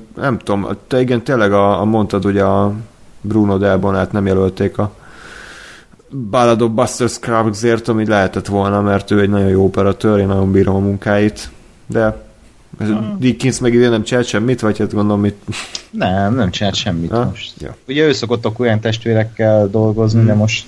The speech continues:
Speaker 2: azt se ő csinálta.
Speaker 1: És a Dűnét se ő forgatja, úgyhogy nem.
Speaker 2: A Greg Fraser, vagy mi
Speaker 1: Aha,
Speaker 2: neve?
Speaker 1: igen, igen.
Speaker 2: Ő csinálja. Hát kicsit félek tőle egy Dick-, jó, persze, de félek, félek tőle, ő,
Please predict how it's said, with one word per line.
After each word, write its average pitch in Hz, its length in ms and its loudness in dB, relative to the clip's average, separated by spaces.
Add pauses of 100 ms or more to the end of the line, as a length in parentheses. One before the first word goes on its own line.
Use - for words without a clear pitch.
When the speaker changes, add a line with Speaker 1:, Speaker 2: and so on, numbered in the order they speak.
Speaker 2:
azt - 100 -12
se - 160 -6
ő 92 220 -2
csinálta. 110 500 -4
Speaker 1:
És 131 60 2
a - 20 0
Dűnét 131 380 2
se - 160 -4
ő 101 120 4
forgatja, 98 640 0
úgyhogy 98 240 0 (320)
nem. 90 140 -8 (280)
Speaker 2:
A 110 60 -4
Greg 123 300 -2
Fraser, 127 640 0
vagy 107 180 0
mi 107 100 -6
Speaker 1:
Aha, 117 240 0
Speaker 2:
neve? 92 240 -6
Speaker 1:
igen, 95 240 2
igen. 95 300 0 (120)
Speaker 2:
Ő 95 120 -2
csinálja. 85 680 -6
Hát 160 140 -2
kicsit - 380 -2 (360)
félek 92 280 -2
tőle 107 160 0
egy 101 120 2
Dick-, 104 300 0 (120)
jó, 151 220 4
persze, 117 300 -2
de 120 100 0
félek, 135 300 2
félek 135 220 -2
tőle, 127 340 0 (140)
ő, 120 180 0